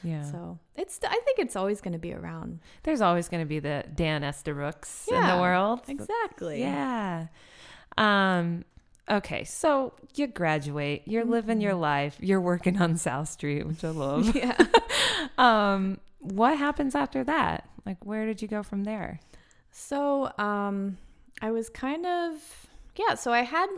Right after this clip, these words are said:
Speaker 2: I had, I was okay financially. I had jobs,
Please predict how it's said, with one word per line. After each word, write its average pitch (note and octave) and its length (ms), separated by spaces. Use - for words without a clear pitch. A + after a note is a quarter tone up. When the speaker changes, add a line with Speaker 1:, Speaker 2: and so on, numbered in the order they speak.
Speaker 2:
I - 40
had, B3 340
I G3+ 60
was G3+ 220
okay G#3 640
financially. F3+ 920
I F#3 40
had F3+ 240
jobs, F3 720